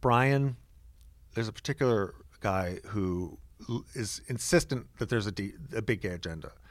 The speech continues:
Just like people who insist, <laughs> insist there's deep sta-, state conspiracies and shit like that. Um, and I remember writing to him and saying something like, I, I wanted him to know that we'd had a meeting and there were some additional <laughs> items put on the big gay agenda.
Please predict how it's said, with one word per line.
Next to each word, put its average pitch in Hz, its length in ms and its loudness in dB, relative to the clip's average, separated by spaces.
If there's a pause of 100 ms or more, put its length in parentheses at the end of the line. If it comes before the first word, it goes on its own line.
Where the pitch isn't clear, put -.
(340)
Just 185 200 12
like 151 180 12
people 143 200 10
who 143 100 12
insist, 123 380 4
<laughs> 123 160 -2
insist 131 340 0
there's 104 220 2
deep - 220 -4
sta-, 98 300 -4 (120)
state 120 300 2
conspiracies 92 680 -4
and 98 120 -4
shit 87 140 -10
like 85 120 -12
that. 90 140 -6 (600)
Um, 110 480 4 (540)
and 123 380 6 (160)
I 135 120 8
remember 143 400 6
writing 120 320 6
to 113 60 -4
him 110 160 -2
and 107 100 -4
saying 104 220 -4
something 107 240 -4
like, 87 240 -4 (600)
I, 131 120 4
I 139 160 6
wanted 143 320 8
him 139 100 2
to - 120 -2
know 123 140 6
that 120 80 0
we'd 113 120 4
had 117 120 6
a 107 40 4
meeting 123 520 6
and 110 320 2
there 110 100 6
were 110 160 4
some 113 220 0
additional 120 560 2 (160)
<laughs> - 160 4
items 135 300 12
put - 120 12
on 147 120 12
the 523 120 12
big 139 140 6
gay 139 120 8
agenda. 131 380 6